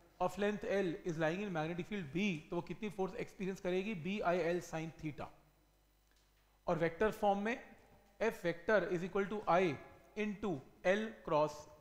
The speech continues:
B, तो ये भी फॉर्मूला नोट करें, I into L cross B। तो अगर इसमें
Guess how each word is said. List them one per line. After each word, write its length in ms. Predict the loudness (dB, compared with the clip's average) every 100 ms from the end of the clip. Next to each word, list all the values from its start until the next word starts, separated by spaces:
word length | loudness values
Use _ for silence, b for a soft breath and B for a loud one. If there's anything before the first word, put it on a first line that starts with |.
| -12 -8
B, 80 | -8 -10 -20 _ _ _ _ _ _ _ _ _ _ b b b -6
तो 60 | -2
ये 80 |
भी 80 | -2
फॉर्मूला 300 | -2 -2 -2
नोट 220 | -4 -6
करें, 180 | -4 -2
I 160 | 2 2 2
into 200 | 0 2
L 60 | 2 2
cross 260 | 2 0 -8
B। 40 | -16 -18 -20 -20 -20 _ _ _ _ _ _ _ _ _ _ b b b b 0
तो 60 | 2
अगर 300 | 6 6 4
इसमें 460 | 0 0 0 0